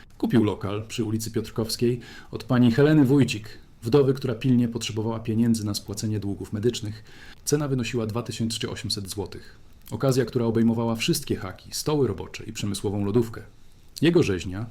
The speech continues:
zajmowała parter kamienicy wybudowanej w tysiąc, roku. Lokal miał wysokie sufity z drewnianymi belkami, które trzeszczały podczas letnich burz. Dwie główne sekcje dzieliły przestrzeń.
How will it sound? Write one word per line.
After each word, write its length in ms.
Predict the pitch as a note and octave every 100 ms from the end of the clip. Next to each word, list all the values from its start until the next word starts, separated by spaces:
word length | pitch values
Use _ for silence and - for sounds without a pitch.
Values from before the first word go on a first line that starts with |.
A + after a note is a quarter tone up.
| -
zajmowała 460 | B2+ B2 B2+ B2
parter 380 | A#2 D3+ C#3 C#3
kamienicy 460 | C#3 A#2+ G#2 G#2 G2+
wybudowanej 560 | G2+ A2 G#2 G#2+ G#2
w 60 | G#2+
tysiąc, 720 | A2+ - G3 G3 - - - - A#2+ A2 G#2 - G2+ G2 A2 - - F#2 E2+ -
roku. 340 | G2+ F#2 - - - - - -
Lokal 260 | C#3+ D3+
miał 180 | D3 C#3+
wysokie 320 | B2+ C#3 C#3
sufity 560 | C3 C3+ E3 A#2 G2 F#2 -
z 100 | -
drewnianymi 500 | - A2 G#2 A2+ C#3+
belkami, 520 | B2+ A#2 A#2 F#2+ F#2 - - -
które 240 | - A2
trzeszczały 520 | G#2+ - - C3+ A#2+
podczas 440 | A#2 A2 - G#2 -
letnich 320 | G#2 A2+ A2
burz. 260 | G2 F#2+ - - - - -
Dwie 180 | G#2+ D#3+
główne 240 | D#3 D3+
sekcje 340 | - C#3 - A#2+
dzieliły 280 | A#2 A#2
przestrzeń. 500 | A2+ B2+ - - F#2